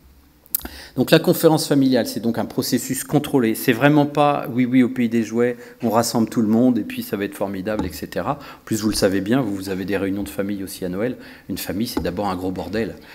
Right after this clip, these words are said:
hein, c'est plein de non-dits. Enfin, voilà. Et donc les familles, évidemment, avec lesquelles on travaille sont comme la, la mienne, comme la vôtre. Ça finit des fois, euh,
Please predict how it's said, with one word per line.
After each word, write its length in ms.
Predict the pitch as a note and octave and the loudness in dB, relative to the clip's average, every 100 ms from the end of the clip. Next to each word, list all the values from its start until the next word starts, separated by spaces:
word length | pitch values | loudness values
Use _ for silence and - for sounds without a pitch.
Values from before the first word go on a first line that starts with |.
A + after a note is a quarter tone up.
| - | -16
hein, 140 | E2 E2+ | -12 -10
c'est 180 | - - | -8 -6
plein 200 | - G2 | -4 -4
de 60 | |
non-dits. 520 | G2 F#2+ G2 A#2 C#3+ - - - | -2 -4 0 0 0 -4 -16 -4
Enfin, 180 | F#2+ G#2 | 0 2
voilà. 280 | B2 G#2 | 4 4
Et 100 | F2+ | 2
donc 240 | G2+ A#2 A2+ | 2 2 2
les 60 | G2+ | 0
familles, 320 | G#2+ A2+ A2+ | 2 4 4
évidemment, 360 | G2+ G2+ A2+ | 2 0 0
avec 160 | A2+ - | 0 -2
lesquelles 260 | G2+ A2+ G2+ | -2 -2 -2
on 60 | |
travaille 300 | - G#2+ C3 | -2 2 2
sont 180 | - G#2 | 0 -2
comme 280 | - G#2 G2+ | 0 0 0
la, 120 | F#2 G2 A2 | 0 -2 -2
la 180 | F#2+ | 0
mienne, 360 | F#2+ A2 D3 A2 - - - | 2 4 4 2 -6 -16 -6
comme 180 | G2+ G2 | -2 0
la 100 | F#2+ | 2
vôtre. 320 | A2+ C#3+ C3+ - - | 4 2 0 -12 -10
Ça 180 | - G2+ | -6 -4
finit 300 | - A2 A2 | -2 -2 0
des 140 | G#2 | 0
fois, 380 | G2 - A2+ G#2+ | -2 0 2 2
euh, 260 | F2+ E2+ | 0 -2